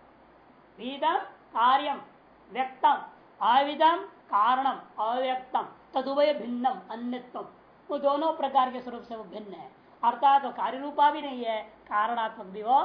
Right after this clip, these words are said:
नहीं होता, कार्य कारण दोनों से परे है वो। "यो ही ज्ञाता स एव सः", और ये भी जोड़ दिया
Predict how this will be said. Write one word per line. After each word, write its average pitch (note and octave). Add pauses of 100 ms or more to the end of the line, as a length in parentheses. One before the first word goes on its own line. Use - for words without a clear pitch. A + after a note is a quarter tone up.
(240)
नहीं G3+
होता, F#3 (460)
कार्य C#4+
कारण B3+
दोनों A#3+
से A3+
परे G3
है E3+
वो। C3+ (1700)
"यो A#3+
ही E4+
ज्ञाता D#4+
स -
एव A3+
सः", - (640)
और B3
ये A#3
भी B3+
जोड़ C4
दिया C4